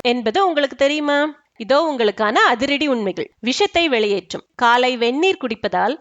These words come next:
வெந்நீர் உடலில் சேர்ந்தவுடன் உடலில் உள்ள விஷத்தை வெளியேற்றி ரத்தத்தை சுத்தப்படுத்துகிறது. உடல் எடை குறையும். வெந்நீர் குடிப்பதன் மூலம் உடல் கொழுப்பை உருக்கி மெட்டபாலிசத்தை தூண்டி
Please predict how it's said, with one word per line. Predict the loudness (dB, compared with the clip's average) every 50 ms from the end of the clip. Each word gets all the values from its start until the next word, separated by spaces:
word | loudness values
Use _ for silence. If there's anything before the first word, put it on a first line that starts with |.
| _
வெந்நீர் | -2 0 0 2 2 2 0 0 0 0
உடலில் | 0 0 0 0 0 -2 -4 -4
சேர்ந்தவுடன் | -2 -2 -2 -2 -2 -4 -4 -4 -4 -4 -4 -4 -4 -4
உடலில் | -2 -2 0 0 -2 -2 -2 0
உள்ள | 0 0 -2
விஷத்தை | -2 -4 -2 -2 -2 -2 0 0 0
வெளியேற்றி | 0 0 0 0 -2 -2 -4 -4 -2 0 0
ரத்தத்தை | 2 0 0 -2 -4 -4 -4 -4 -4 -4
சுத்தப்படுத்துகிறது. | -4 -6 -6 -4 -4 -4 -4 -6 -8 -10 -10 -10 -10 -10 -10 -14 -16 _ _ _ -8
உடல் | -4 0 2 2 2 2 0 -2 -2
எடை | -2 0 0 -2 -2
குறையும். | -4 -6 -6 -6 -8 -10 -12 _ _ _
வெந்நீர் | 0 0 2 2 2 0 0 0
குடிப்பதன் | -2 -4 -4 -4 -4 -4 -2 -2 -2 -2
மூலம் | -2 -2 -2 -2 -2 -4 -4 -8 -12 _ _ _ -6
உடல் | -4 0 2 2 0 0 0
கொழுப்பை | 0 0 0 -2 -4 -6 -6 -6 -4
உருக்கி | -4 -4 -6 -6 -8 _ -10 -8 -6 -6 -6 -8 -12 _ -4
மெட்டபாலிசத்தை | -4 -2 -2 -2 0 0 0 0 0 -2 -6 -10 -10 -8 -8 -8 -8
தூண்டி | -6 -4 -4 -4 -4 -4 -4